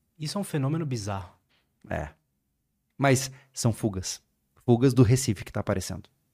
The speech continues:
Speaker 2: Sempre. O cara que peca pelo excesso tá fugindo.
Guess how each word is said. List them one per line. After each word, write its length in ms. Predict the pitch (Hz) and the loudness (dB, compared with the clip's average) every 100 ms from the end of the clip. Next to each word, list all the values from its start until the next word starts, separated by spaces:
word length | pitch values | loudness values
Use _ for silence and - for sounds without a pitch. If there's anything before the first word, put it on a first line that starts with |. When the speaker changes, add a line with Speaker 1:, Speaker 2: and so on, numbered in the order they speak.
| _ _ _ _ - | _ _ _ _ -4
Speaker 2:
Sempre. 460 | - 120 - - _ _ _ _ _ _ _ _ _ _ | 2 2 0 -10 _ _ _ _ _ _ _ _ _ _
O 60 | 107 | 2
cara 260 | 147 180 | 4 6
que 100 | 185 | 2
peca 280 | - 165 160 | 2 2 2
pelo 160 | 156 135 | 2 0
excesso 360 | 127 143 135 | 2 2 0
tá 100 | - | -2
fugindo. 380 | 139 127 98 87 | -4 -2 -2 -4